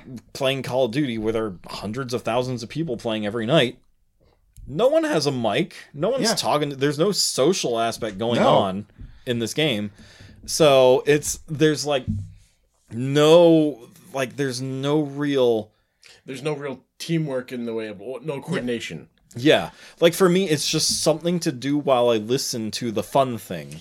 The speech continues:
Speaker 1: You know, the
Speaker 2: Right.
Speaker 1: podcast is the actual fun.
Speaker 2: Yeah.
Speaker 1: The po-, you know, the video game is just something to do.
Speaker 2: <laughs> I was gonna say, a great example, like, and I agree, like, if, uh, Halo's a great example. Like, back when we were in high school, we'd have lan parties. Yeah, we might not all be in the
Speaker 1: Yeah.
Speaker 2: same room,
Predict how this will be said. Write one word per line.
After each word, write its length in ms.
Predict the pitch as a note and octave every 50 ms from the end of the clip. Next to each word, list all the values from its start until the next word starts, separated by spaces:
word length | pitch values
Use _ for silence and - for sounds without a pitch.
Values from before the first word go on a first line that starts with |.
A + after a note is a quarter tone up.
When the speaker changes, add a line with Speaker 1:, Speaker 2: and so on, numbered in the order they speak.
| - -
Speaker 1:
You 100 | D3 D#3
know, 60 | D3+
the 80 | D3 D#3
Speaker 2:
Right. 100 | D3 C#3+
Speaker 1:
podcast 500 | G3 G3+ G#3+ G3 E3+ G3 F3 D#3 D#3+ E3
is 140 | D3+ C3 B2+
the 160 | C#3+ D3 B2+
actual 460 | G2+ C3+ C#3+ - - - D3 B2 A#2+
fun. 540 | - - - G3+ F3+ C#3+ A#2+ A2 G#2 G2+ F#2+ - - -
Speaker 2:
Yeah. 80 | E3 - - _ -
Speaker 1:
The 200 | D#3 B2+ D3 C3
po-, 300 | - - - D#3 C3+ F2+ C3+
you 120 | E3+ D#3+
know, 100 | D3 C3
the 80 | A#2+ B2+
video 220 | C#3+ E3+ E3+ E3
game 160 | C#3 C#3+ C3
is 80 | A#2+ -
just 160 | C3 B2 -
something 300 | - D3+ C#3 B2+ B2 A#2
to 120 | - - A#2
do. 460 | A2 G#2+ G#2+ A#2 D3 B2 F#2+ D#2+ D#2 - - - - - - -
Speaker 2:
<laughs> 360 | E3 D#3+ - - - E3 E3
I 40 | G#3 C4+
was 60 | D4+
gonna 100 | - C#4+
say, 120 | - A#3 -
a 140 | A#3+ - F3 D#3 -
great 240 | D#3+ F#3 G#3 A3+ G3+
example, 480 | D#3+ - F#3 F#3+ D4+ D#4 - - - -
like, 260 | D3 D3+ D3+ - - -
and 160 | D#3+ D#3+ E3
I 60 | D#3
agree, 380 | D3 C3+ C3+ - A#3+ C4 G#3 D3
like, 280 | C3+ C3+ C3 C3 - _ _ _ - - - - G3 F3+ D#3+ - _ _ -
if, 160 | E3+ F3+ E3 - _ _ _ -
uh, 140 | - D3 C3+ - _ - -
Halo's 380 | A#2 - E3+ E3+ E3 D#3 C3+
a 40 | C#3
great 240 | A#2+ B2+ A#2 G#2+ G#2+
example. 440 | G#2 - - G#2 G2 G2 - F#2+ G2+
Like, 260 | A#2 A#2 A#2+ - _ _ _ _ _ _ _ - - -
back 220 | - C#3+ G3+ -
when 120 | G#3 E3+ D#3
we 100 | E3+ F3+
were 100 | E3 C#3+
in 60 | B2+
high 140 | C3 D3 A3+
school, 200 | A#3+ - - B2+
we'd 120 | B2 B2+ C3
have 180 | C#3+ G#2+ G#2+
lan 260 | G2+ G2+ A2+ B2+ B2 -
parties. 340 | - G2 E2 D#2 F2+ - -
Yeah, 200 | - C3+ D3 D3
we 100 | B2+ C3
might 160 | C#3 F#3 E3 E3+
not 100 | F3 F3
all 60 | E3
be 100 | E3+ E3+
in 100 | D#3 D3+
the 60 | -
Speaker 1:
Yeah. 80 | - -
Speaker 2:
same 240 | F3 D#3 C#3 C#3
room, 480 | D#3 A#3 E4 E4+ A#3 D3 B2+ B2+ B2+